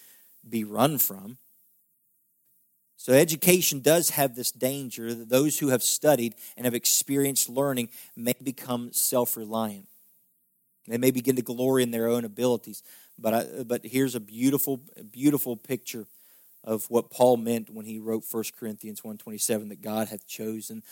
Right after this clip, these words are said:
the foolish things to confound the wise. Another thing to note here with Amos, the theme is introduced. Look what it says in verse two.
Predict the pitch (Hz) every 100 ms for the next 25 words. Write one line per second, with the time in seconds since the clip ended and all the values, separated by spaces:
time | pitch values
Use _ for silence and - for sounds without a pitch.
0 | - _ 110 - 117 110 107 - - 104
1 | 104 101 - _ - 113 - - - 98
2 | 101 101 101 95 _ _ - 104 101 92
3 | - - _ - - - _ _ _ _
4 | _ _ _ _ - _ _ _ _ _
5 | _ _ _ _ _ _ _ _ _ _
6 | - 143 147 143 139 123 135 139 117 127
7 | 127 123 - 123 131 - - - - _
8 | _ _ _ _ _ _ _ _ 117 -
9 | 143 139 113 135 131 127 113 135 120 -
10 | 113 120 131 143 120 135 120 117 127 120
11 | - 139 120 123